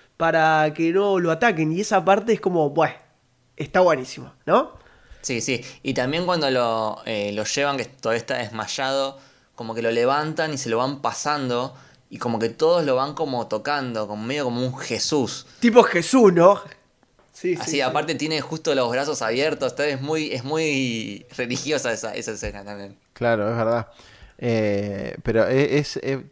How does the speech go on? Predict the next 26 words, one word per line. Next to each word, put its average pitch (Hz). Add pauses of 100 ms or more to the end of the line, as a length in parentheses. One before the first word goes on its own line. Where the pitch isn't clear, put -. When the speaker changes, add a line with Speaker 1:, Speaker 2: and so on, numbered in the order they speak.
(140)
Speaker 3:
eso 147
es 156
lo 135
que 117
decía, 127
¿no? 131
Esta 143
escena 143
del 117
tren 151
es 117
tan 143
icónica 139
por 107
tantas 135
aristas 120
que 107
tiene, 120
tantas 117
cosas 123
lindas, 113
¿no? 139 (440)
Esto 117
de 110
que, 104
de, 107